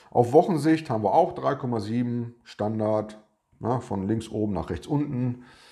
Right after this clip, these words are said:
Ja, in Hongkong hat Xiaomi jüngst sieben Komma neun eins Millionen eigene Aktien für insgesamt hundertzweiundneunzig Komma sieben Millionen Hongkong-Dollar,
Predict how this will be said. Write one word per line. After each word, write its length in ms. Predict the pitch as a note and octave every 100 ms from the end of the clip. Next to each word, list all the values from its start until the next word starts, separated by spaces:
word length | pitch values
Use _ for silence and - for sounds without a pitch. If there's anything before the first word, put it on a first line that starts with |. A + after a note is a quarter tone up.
| - - - _ -
Ja, 260 | G3+ C3+ A#2
in 200 | D3 C#3
Hongkong 320 | D3+ F#3 F3
hat 100 | D#3+
Xiaomi 340 | D#3 D3+ D3+ E3
jüngst 460 | D#3+ C#3+ C#3+ C#3+
sieben 140 | D3 D#3
Komma 200 | D#3 C3+
neun 180 | B2+ B2+
eins 240 | C3 C3+
Millionen 260 | B2 B2 A#2+
eigene 300 | A#2 A2+ G#2+
Aktien 460 | C#3+ - D3+ D3
für 200 | C#3 B2
insgesamt 520 | A#2+ A#2+ A#2 A2+ A2+
hundertzweiundneunzig 1120 | A2+ A#2+ A2 A#2 A2 A2+ A2+ B2 A2+ - - -
Komma 220 | - A2
sieben 220 | G2+ A#2 A2+
Millionen 400 | G#2+ A2 G#2+ G2+
Hongkong-Dollar, 800 | D#3 D#3 C#3 D3 D#3 D#3+ D#3